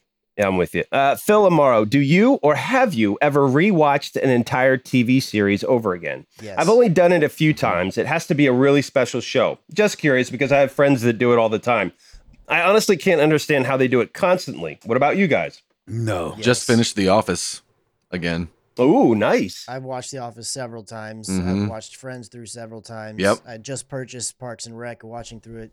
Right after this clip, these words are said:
Speaker 2: Now, the first time, to be fair, I never watched it
Speaker 4: I never did
Speaker 2: first
Speaker 4: either.
Speaker 2: go-around. But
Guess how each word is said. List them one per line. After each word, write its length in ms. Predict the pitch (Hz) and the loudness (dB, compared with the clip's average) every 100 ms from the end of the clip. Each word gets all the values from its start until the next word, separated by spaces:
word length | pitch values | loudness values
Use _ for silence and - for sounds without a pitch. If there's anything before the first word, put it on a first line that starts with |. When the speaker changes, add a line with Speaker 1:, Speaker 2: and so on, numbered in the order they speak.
| _ | _
Speaker 2:
Now, 200 | 135 131 | -18 -18
the 80 | 123 | -12
first 320 | 220 208 - | -8 -8 -8
time, 240 | 113 104 117 | -14 -14 -16
to 80 | |
be 100 | 110 | -16
fair, 320 | 107 120 104 107 | -16 -14 -12 -12
I 80 | |
never 180 | 110 110 | -14 -14
watched 320 | 107 107 - | -12 -14 -16
it 140 | 107 101 _ - | -20 -20 _ -16
Speaker 4:
I 100 | 95 | -8
never 160 | 120 151 | -4 -2
did 100 | 143 | -2
Speaker 2:
first 100 | 117 | -4
Speaker 4:
either. 120 | 101 | -6
Speaker 2:
go-around. 140 | 98 101 _ _ _ _ _ _ _ | -12 -16 _ _ _ _ _ _ _
But 280 | 107 110 101 | -14 -12 -14